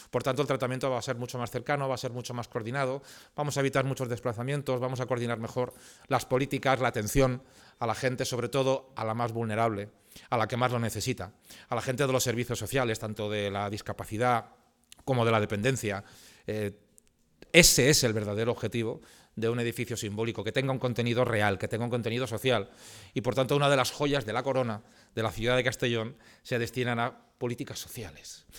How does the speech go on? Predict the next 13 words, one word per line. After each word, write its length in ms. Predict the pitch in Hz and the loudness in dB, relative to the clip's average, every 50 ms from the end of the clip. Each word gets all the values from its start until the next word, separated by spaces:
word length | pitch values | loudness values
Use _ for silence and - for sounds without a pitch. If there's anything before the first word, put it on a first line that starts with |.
| - - - - | -20 -16 -6 0
a 80 | 113 | 2
la 80 | 120 117 | 4 4
atención 500 | 120 - 117 117 110 143 147 151 156 - - - | 4 2 0 0 4 4 4 4 2 -2 -4 0
integral 840 | 185 165 160 147 139 - 139 127 127 143 151 139 135 135 151 - - - | 2 4 4 4 2 2 4 4 4 6 4 4 4 2 0 -4 -2 2
e 100 | 139 135 | 4 6
integrada 520 | 127 127 120 - 127 113 127 151 160 139 | 6 4 4 2 2 4 4 4 4 2
entre 180 | 127 113 123 117 | 2 0 0 0
distintas 320 | 110 107 - 151 120 110 | -2 -2 -4 -6 -6 -6
administraciones 560 | 135 135 120 117 - 127 104 107 107 113 120 107 | -4 -4 -4 -4 -4 -4 -4 -4 -4 -4 -4 -4
de 60 | 113 | -6
las 120 | 104 101 - | -6 -6 -6
políticas 400 | - 107 107 92 110 - 101 - | -8 -8 -6 -6 -8 -8 -8 -8
sociales. 360 | - 92 - 92 90 95 | -10 -12 -12 -12 -12 -12